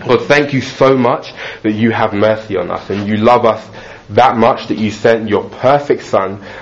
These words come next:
to die for us on the cross. And God, thank you that because of that we can be close to you, Father God, that we don't have to, we don't get our justification from the things that we do, uh, but you did all the work for us on the cross. God, we are so grateful for that. And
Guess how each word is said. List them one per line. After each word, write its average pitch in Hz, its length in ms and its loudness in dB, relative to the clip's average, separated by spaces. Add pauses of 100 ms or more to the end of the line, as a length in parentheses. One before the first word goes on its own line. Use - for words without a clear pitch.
(160)
to 113 100 -4
die 98 220 2
for 95 200 -4
us 92 120 -4
on 87 140 -10
the 85 80 -8
cross. 80 360 -8
And 101 80 -4
God, 110 160 4
thank 147 240 4
you 131 60 0
that 113 120 2
because 156 300 2
of 151 120 0
that 104 220 0
we 131 200 -2
can 113 340 -4 (260)
be 113 140 -4
close 107 360 -4
to 95 60 -14
you, 90 120 -10
Father 87 260 -10
God, 85 280 -10
that - 440 -8
we 123 260 0
don't 127 400 2
have - 360 -4
to, 98 380 -2
we 131 80 4
don't 147 140 6
get 127 140 2
our 113 80 0
justification 123 760 -2
from 113 180 -4
the 101 80 -4
things 123 280 0
that 117 80 0
we 104 140 -4
do, 113 340 -2 (280)
uh, 104 180 0
but 101 180 0
you 131 260 2
did 113 240 -4
all 139 200 4
the 123 80 2
work 107 300 0
for 95 180 -8
us 90 160 -6
on 95 240 -4
the 87 80 -6
cross. - 320 -8
God, 92 220 -4
we 113 160 0
are 101 100 -2
so 127 480 0
grateful 107 460 -4
for 92 140 -10
that. 92 240 0
And 92 100 -10